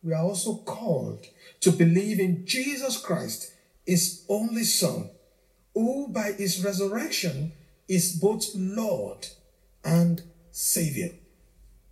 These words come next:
So anytime you read the creed again,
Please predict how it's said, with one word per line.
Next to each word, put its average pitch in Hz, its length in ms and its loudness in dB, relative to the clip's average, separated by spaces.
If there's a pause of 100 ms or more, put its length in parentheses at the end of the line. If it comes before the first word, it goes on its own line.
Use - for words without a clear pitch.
(2500)
So - 260 -4
anytime 254 500 -2
you 226 160 -2
read 196 200 -2
the 185 120 2
creed 180 360 -2
again, 120 380 -4